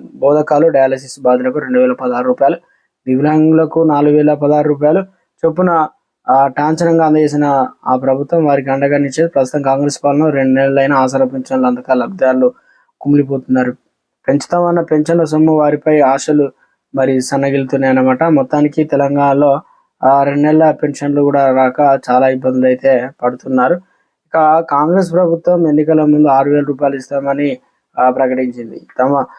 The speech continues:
ఖాతాలో పెంచిన సొమ్ముతో డబ్బులు పడతాయని లబ్ధిదారుల ఆశలు సన్నగిల్లుతున్నాయి. మెజారిటీ జిల్లాలో ఇంతవరకు పాత పెన్షన్ సొమ్మే దిక్కు లేకుండా పోయింది.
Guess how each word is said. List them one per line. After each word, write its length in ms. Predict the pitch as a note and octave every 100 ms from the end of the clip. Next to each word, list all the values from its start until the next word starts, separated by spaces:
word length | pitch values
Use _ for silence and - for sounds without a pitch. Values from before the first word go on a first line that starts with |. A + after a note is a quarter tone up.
| - _
ఖాతాలో 400 | C3+ D3 E3 E3
పెంచిన 360 | E3 D#3+ D3+ D#3
సొమ్ముతో 440 | D3 D3+ D3+ D#3
డబ్బులు 500 | D#3 C#3+ C#3+ D3 C#3+ - _ _ _ C3
పడతాయని 460 | C3+ D3 D3+ D3
లబ్ధిదారుల 400 | C#3+ C3 D3 C#3+
ఆశలు 340 | C#3 C#3 D3 C#3
సన్నగిల్లుతున్నాయి. 760 | C3+ C3+ C3+ C3+ C#3 C#3+ D#3
మెజారిటీ 320 | C3+ C3+ C3+
జిల్లాలో 400 | C3 C#3 C3+ C#3+
ఇంతవరకు 480 | C#3 B2+ C3+ B2+ C3+ C3
పాత 260 | C3 C3
పెన్షన్ 300 | C3+ C3 C3
సొమ్మే 280 | B2+ B2+ C3
దిక్కు 240 | C3 B2+ C3+
లేకుండా 280 | B2+ B2+
పోయింది. 440 | B2+ B2+ B2+ F3